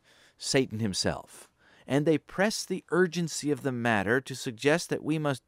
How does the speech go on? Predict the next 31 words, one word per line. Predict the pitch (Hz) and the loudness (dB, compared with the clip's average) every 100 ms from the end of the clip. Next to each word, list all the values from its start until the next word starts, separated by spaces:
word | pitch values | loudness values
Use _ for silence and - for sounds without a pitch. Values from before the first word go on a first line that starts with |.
| 151 | -2
do | 226 170 | 0 0
something | - - - 123 | -2 -4 -4 -2
about | 139 165 156 85 | 0 0 0 -2
it. | - - _ - - _ | -8 -14 _ -20 -20 _
The | 92 | 0
obvious | 101 95 92 92 | 2 2 0 -2
solution | - 120 208 202 - 98 | -2 2 4 2 -2 -6
is | 113 104 - - | -4 -4 -6 -10
Sunday | - 151 110 | 0 0 2
legislation, | 104 87 85 - 131 117 - - _ - - | 2 0 -2 0 4 4 0 -10 _ -20 -4
which | 117 110 | -2 0
is | 113 | -2
the | 123 | -2
natural | 117 113 98 117 110 | 0 0 0 -2 -2
outcome | - 147 - 87 73 | 0 -4 -4 -6 -4
of | 85 - | -4 -2
such | 98 - - | -4 -4 -8
agitation. | 82 92 - 139 139 - - _ _ _ _ _ _ _ _ - - _ | -8 -8 -2 0 0 -4 -16 _ _ _ _ _ _ _ _ -20 -20 _
Doctor | 190 208 - | -2 -2 -2
Kennedy | 170 - 156 101 92 | -8 0 2 2 0
continues, | 90 135 - 156 90 50 - - _ _ _ _ _ _ _ _ _ | -2 -4 -2 -2 -2 -8 -14 -18 _ _ _ _ _ _ _ _ _
"Before | 156 156 - 180 220 | 8 8 6 4 6
there | 185 156 | 8 6
was | 131 110 | 6 4
a | 101 | -2
state, | - 95 76 - - _ - | -2 -4 -4 -12 -20 _ 4
before | 139 160 190 196 185 | 6 6 6 6 8
there | 160 | 8
was | 143 | 6
a | 139 | 4
church, | - - 117 - - | -2 2 2 0 -14